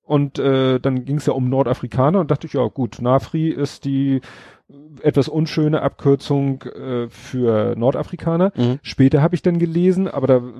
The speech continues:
Speaker 1: ist man sich jetzt gar nicht mehr so einig, was jetzt wirklich, wie das nun wirklich damals in der Zeit, wo der Begriff da in dem Tweet war, wie es gemeint
Speaker 2: Mhm.
Speaker 1: war,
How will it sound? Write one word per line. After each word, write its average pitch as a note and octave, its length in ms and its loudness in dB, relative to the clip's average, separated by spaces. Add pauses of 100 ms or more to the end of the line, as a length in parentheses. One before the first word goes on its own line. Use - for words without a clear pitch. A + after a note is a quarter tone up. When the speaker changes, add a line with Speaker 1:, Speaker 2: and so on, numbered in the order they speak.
(120)
Speaker 1:
ist - 100 -8
man C3+ 140 2
sich C3 120 -6
jetzt C3 200 -2
gar B2+ 120 4
nicht C3 140 -2
mehr C3 120 0
so A#2+ 120 -4
einig, C3 380 0
was B2+ 160 -4
jetzt B2+ 260 -10
wirklich, B2+ 480 -2 (320)
wie B2 100 -4
das B2+ 200 2
nun B2 180 0
wirklich A#2+ 260 -4
damals A#2+ 520 0
in A2+ 120 -8
der A2+ 260 0
Zeit, A2+ 520 -2
wo A#2 180 -10
der G#2+ 200 -6
Begriff A2 560 -8
da A2 80 -6
in G#2 80 -8
dem A2 100 -6
Tweet C3+ 220 -10
war, B2 160 -8
wie A#2+ 100 -4
es A#2+ 140 -2
gemeint A#2+ 240 -2
Speaker 2:
Mhm. C#3+ 60 0
Speaker 1:
war, C#3 60 0